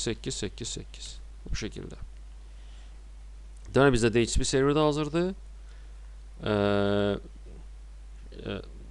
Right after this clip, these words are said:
deməli, I P-lərdə vilanlar da bizdə hazırdır. Sonra biz nə etməliyik? Bizim access point qoşulub hansı porta? Gəlin, bax, belə eləyək. Show I P interface. Ha, buradan çıxaq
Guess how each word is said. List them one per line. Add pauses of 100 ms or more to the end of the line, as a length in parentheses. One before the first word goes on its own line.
(120)
deməli,
I
P-lərdə (500)
vilanlar
da
bizdə (160)
hazırdır.
Sonra
biz
nə (140)
etməliyik? (840)
Bizim
access
point
qoşulub
hansı
porta? (420)
Gəlin,
bax,
belə
eləyək.
Show
I
P (560)
interface. (2500)
Ha,
buradan
çıxaq